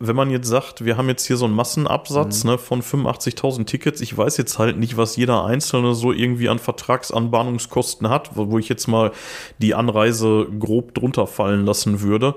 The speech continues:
Speaker 2: Mhm.
Speaker 1: ähm, dann hättest du, dann kannst du dich natürlich auch auf den Standpunkt stellen, ja, aber wenn du dir jetzt irgendwie einen Privatjet charterst, der irgendwie in Itzehoe landet, da kann
Speaker 2: Mhm.
Speaker 1: ich jetzt ja nur auch nichts für. Du hättest auch mit dem
Speaker 2: Sag
Speaker 1: Bus
Speaker 2: mal so,
Speaker 1: kommen können,
Speaker 2: wer
Speaker 1: ne?
Speaker 2: in der Lage ist, sich einen Privatjet zu chartern, der hat nicht das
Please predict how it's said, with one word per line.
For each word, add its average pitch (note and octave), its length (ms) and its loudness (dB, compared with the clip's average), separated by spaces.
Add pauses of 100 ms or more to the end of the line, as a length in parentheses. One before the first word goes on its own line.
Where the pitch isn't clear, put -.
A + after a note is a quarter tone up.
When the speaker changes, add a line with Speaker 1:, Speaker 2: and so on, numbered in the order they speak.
(120)
Speaker 2:
Mhm. G#2+ 280 -6 (140)
Speaker 1:
ähm, A2 340 2 (300)
dann A2+ 300 0
hättest C3 380 0
du, C3 340 4 (420)
dann A2+ 200 0
kannst C#3 160 0
du D3 40 0
dich C3+ 80 0
natürlich B2 300 2
auch F#3 60 6
auf G3 100 0
den A2 100 0
Standpunkt A2 380 0
stellen, A#2 180 0
ja, A#2 160 4
aber A2 220 2 (240)
wenn A#2 240 0
du B2 100 0
dir C#3+ 140 2
jetzt C#3 180 0
irgendwie C#3 180 2
einen B2 100 0
Privatjet A#2 600 2
charterst, A2+ 540 0
der C3 80 2
irgendwie A#2+ 240 2
in A#2+ 60 0
Itzehoe G#2+ 440 2
landet, A2 380 2
da A2+ 80 0
kann G2+ 160 -2
Speaker 2:
Mhm. C3+ 60 0
Speaker 1:
ich - 80 -4
jetzt C3 180 -2
ja B2 100 2
nur A#2 140 2
auch C#3+ 100 4
nichts G2 240 -4
für. - 220 -2
Du G2+ 60 2
hättest G#2 160 0
auch A#2 40 4
mit A#2+ 100 4
dem - 20 -2
Speaker 2:
Sag C#3 100 4
Speaker 1:
Bus C#3+ 80 4
Speaker 2:
mal D3 120 6
so, E3 140 6
Speaker 1:
kommen A#2+ 200 6
können, A2+ 160 2
Speaker 2:
wer C3 100 6
Speaker 1:
ne? B2 60 6
Speaker 2:
in B2 40 6
der B2+ 120 6
Lage C3+ 220 6
ist, C3 80 0
sich B2+ 140 -4
einen C3+ 60 2
Privatjet A2+ 680 0
zu C#3+ 80 -2
chartern, C3+ 480 2
der C3 100 2
hat C3 140 -2
nicht A#2 160 -6
das B2+ 80 -2